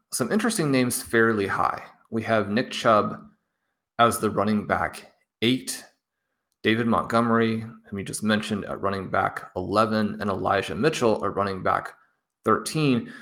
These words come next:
The other thing that we see when we're looking at this is that some of these bigger backs, you think of, uh, Chubb and Montgomery there, their floors actually tend to be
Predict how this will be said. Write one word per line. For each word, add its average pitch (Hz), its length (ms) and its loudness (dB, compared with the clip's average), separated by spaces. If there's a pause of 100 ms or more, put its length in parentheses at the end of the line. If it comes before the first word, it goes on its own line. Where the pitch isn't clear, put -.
(140)
The 95 80 4
other 196 160 6
thing 190 200 -2
that 101 100 -4
we 110 160 -2
see 98 600 0
when 107 340 -2
we're 104 100 4
looking 101 280 -2
at 95 120 -6
this 98 200 2
is 104 140 0
that - 160 -4
some 190 240 0
of 233 60 2
these 160 180 0
bigger 123 440 4
backs, - 540 2
you 101 80 -6
think 107 180 -6
of, 101 160 2 (440)
uh, 78 140 6
Chubb 107 500 4 (420)
and 104 240 -2
Montgomery 104 540 0
there, 95 440 2 (340)
their 151 100 8
floors 151 440 4
actually 110 420 2
tend 107 300 0
to 104 100 -4
be 95 500 0